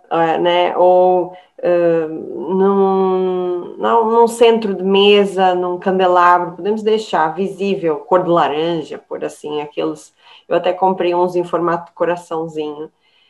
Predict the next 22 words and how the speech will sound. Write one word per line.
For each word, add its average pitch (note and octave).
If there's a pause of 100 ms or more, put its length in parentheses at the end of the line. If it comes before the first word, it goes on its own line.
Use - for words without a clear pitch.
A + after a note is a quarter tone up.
(260)
que F3+
é G3
fazer G#3
pequenas G#3+
frases F3+
que -
nos A3
lembram, G#3+
porque -
a -
gente E3+
vem A3+
do A3+
dia, F3 (360)
quando A3
vê, A#3
já B3
comeu, A#3+ (1080)
né? E3 (260)
Então, D#3+
é F3
tentar G3